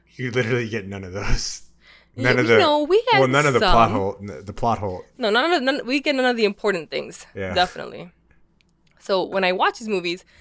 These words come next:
Speaker 2: this is what I'm getting. I'll get a spaceship, sure. Not a spaceship that looks aerodynamic or anything.
Speaker 1: Hmm.
Speaker 2: Never that.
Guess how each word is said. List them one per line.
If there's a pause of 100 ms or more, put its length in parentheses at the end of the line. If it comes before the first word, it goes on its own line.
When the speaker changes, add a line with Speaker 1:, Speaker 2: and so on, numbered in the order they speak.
(160)
Speaker 2:
this
is
what
I'm
getting. (540)
I'll
get
a
spaceship,
sure. (140)
Not
a
spaceship
that
looks (100)
aerodynamic (640)
or
anything. (380)
Speaker 1:
Hmm. (640)
Speaker 2:
Never
that.